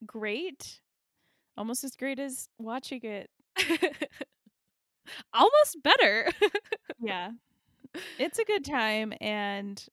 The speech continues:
Speaker 1: I could talk about it for hours on end, so
Speaker 2: Mm-hmm.
Speaker 1: let us know if you've watched it. Hit us up in the D Ms.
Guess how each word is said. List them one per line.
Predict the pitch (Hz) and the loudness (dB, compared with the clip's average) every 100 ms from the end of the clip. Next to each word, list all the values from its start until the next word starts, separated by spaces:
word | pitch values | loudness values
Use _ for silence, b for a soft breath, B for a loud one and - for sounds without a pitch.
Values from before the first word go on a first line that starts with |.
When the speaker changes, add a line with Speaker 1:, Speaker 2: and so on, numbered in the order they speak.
| _ | _
Speaker 1:
I | - 240 | -8 -6
could | 262 | -4
talk | 247 214 | -6 -4
about | 208 202 | -4 -4
it | 196 - | -4 -4
for | 202 | -2
hours | 180 190 190 202 | 0 -2 -4 -6
on | 185 | -6
end, | 175 170 175 185 | -8 -8 -10 -12
so | - - 202 180 170 190 214 _ | -12 -8 -4 -4 -4 -6 -10 _
Speaker 2:
Mm-hmm. | 233 220 208 202 214 _ _ _ _ _ - | -10 -8 -8 -8 -12 _ _ _ _ _ -8
Speaker 1:
let | 196 | -6
us | 226 254 | -6 -6
know | 254 240 | -6 -6
if | 277 | -6
you've | 277 | -6
watched | 208 180 - - | -4 -6 -8 -8
it. | 185 175 - _ - _ _ | -8 -8 -12 _ -20 _ _
Hit | - 190 | -14 -12
us | 214 220 | -8 -8
up | 220 | -10
in | 220 | -10
the | 220 | -10
D | 226 208 | -8 -10
Ms. | 185 180 175 190 - - | -8 -10 -12 -12 -12 -14